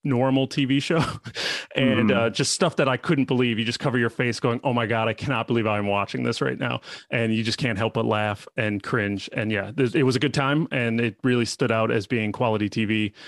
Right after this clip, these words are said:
Speaker 1: as H B O is wont to do, because our next show that we could not talk about on a best of list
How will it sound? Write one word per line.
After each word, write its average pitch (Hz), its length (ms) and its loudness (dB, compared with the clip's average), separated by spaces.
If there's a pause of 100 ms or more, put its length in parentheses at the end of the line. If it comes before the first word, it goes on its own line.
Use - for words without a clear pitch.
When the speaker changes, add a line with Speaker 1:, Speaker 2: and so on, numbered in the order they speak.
(160)
Speaker 1:
as 113 160 0
H 117 180 0
B 117 140 2
O 104 300 2
is 110 280 -2
wont 107 280 0
to 123 100 -8
do, 131 300 4
because 117 420 2
our 117 200 0
next 120 260 -2
show 127 320 2
that 127 120 2
we 127 120 4
could 131 240 0
not 123 340 2
talk 131 220 0
about 127 200 2
on 123 140 0
a 120 60 0
best 123 260 0
of 131 140 0
list 131 380 0